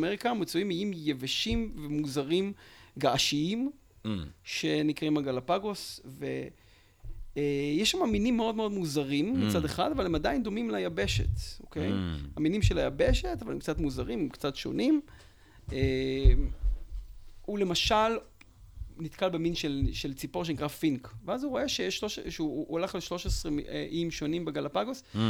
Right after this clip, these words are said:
Speaker 1: ובכל אי הפינקים קצת שונים.
Speaker 2: Mm.
Speaker 1: אוסף אותם, שולח אותם לאנגליה, לא מסתכל על זה כל כך,
Speaker 2: כן.
Speaker 1: לא חושב על זה. צבים למשל, אתה מכיר את הצב הגדול,
Speaker 2: נכון.
Speaker 1: שדרווין גלפגוס?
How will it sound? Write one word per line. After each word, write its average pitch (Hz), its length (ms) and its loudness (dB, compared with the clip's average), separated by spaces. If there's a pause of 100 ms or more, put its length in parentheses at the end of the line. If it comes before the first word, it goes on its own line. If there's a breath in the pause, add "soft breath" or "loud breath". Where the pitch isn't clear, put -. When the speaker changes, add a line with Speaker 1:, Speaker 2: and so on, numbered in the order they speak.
(100)
Speaker 1:
ובכל 202 400 0
אי 294 140 -2
הפינקים 269 440 -2
קצת 240 240 -4
שונים. 233 380 0 (260)
Speaker 2:
Mm. 95 40 2 (1200)
Speaker 1:
אוסף 262 320 0
אותם, 277 260 2 (120)
שולח 180 380 2
אותם 143 260 2
לאנגליה, 143 320 2
לא 135 100 2
מסתכל 151 340 -4
על 120 100 -2
זה 117 100 -6
כל 104 180 -8
כך, 92 80 -10
Speaker 2:
כן. 90 180 2
Speaker 1:
לא 78 60 -2
חושב - 360 0
על 123 60 -2
זה. - 80 -10 (320 soft breath)
צבים 165 360 2
למשל, 269 300 2
אתה - 160 -8
מכיר 123 220 -4
את 147 60 -6
הצב 147 280 0
הגדול, 135 520 0
Speaker 2:
נכון. 95 260 2
Speaker 1:
שדרווין 143 260 2
גלפגוס? 131 220 -4